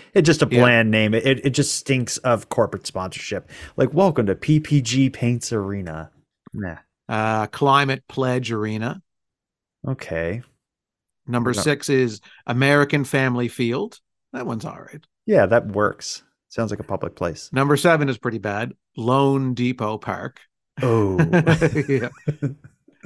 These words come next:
Speaker 2: And here's number eight. And this is the one that, that I find funny that it's on the list.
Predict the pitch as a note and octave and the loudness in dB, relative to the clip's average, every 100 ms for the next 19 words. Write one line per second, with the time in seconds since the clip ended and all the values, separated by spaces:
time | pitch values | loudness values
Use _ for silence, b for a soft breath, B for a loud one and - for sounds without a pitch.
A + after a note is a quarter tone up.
0 | _ - C#3 E3+ A#3 F#3+ G#3+ G3+ G3+ F#3+ | _ -2 2 4 4 4 4 4 4 6
1 | G#3 A2+ - _ _ _ _ _ _ _ | 4 2 -6 _ _ _ _ _ _ _
2 | B2+ A#2 C#3 C3+ D3+ A2+ C#3 C3+ C3+ C3+ | -8 -2 -2 0 -2 0 0 0 -2 -2
3 | B2+ B2+ C3 - _ _ _ _ _ C3+ | -4 -4 -6 -12 _ _ _ _ _ -4
4 | B2+ A#2+ A#2+ B2 B2 A#2+ A#2+ A#2 B2+ B2+ | 0 0 0 0 0 2 0 -2 -6 -10
5 | - _ _ _ _ _ _ _ - D3+ | -18 _ _ _ _ _ _ _ -2 4
6 | C#3+ C3+ B2 A#2+ A#2+ C3+ B2+ B2+ C3 C#3 | 4 4 4 2 2 2 2 0 -2 -2
7 | - - | -6 -14